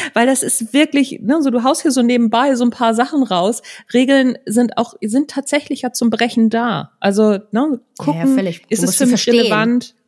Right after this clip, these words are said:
Speaker 2: Aber dann ist auch egal.
Speaker 1: Ja, genau. Ne, so, und ist es für mich relevant? Ja oder nein? Und wenn die Antwort nein ist, äh, dann, dann, dann lass es.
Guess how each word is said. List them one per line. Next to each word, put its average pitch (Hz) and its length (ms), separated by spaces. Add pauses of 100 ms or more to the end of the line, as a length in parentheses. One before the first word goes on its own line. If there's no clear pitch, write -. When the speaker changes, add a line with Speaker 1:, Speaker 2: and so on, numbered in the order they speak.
Speaker 2:
Aber 185 100
dann 165 220
ist 208 140
auch 180 80
egal. 170 340 (520)
Speaker 1:
Ja, 254 340
genau. 226 440
Ne, 254 140
so, 254 100
und 214 220
ist 269 140
es 302 120
für 277 120
mich 247 220
relevant? 208 540 (260)
Ja 214 220
oder 196 160
nein? 180 380
Und 233 160
wenn 220 120
die 202 100
Antwort 175 400
nein 135 280
ist, 214 260 (420)
äh, - 220
dann, 247 360
dann, 254 300
dann 262 180
lass 311 260
es. - 360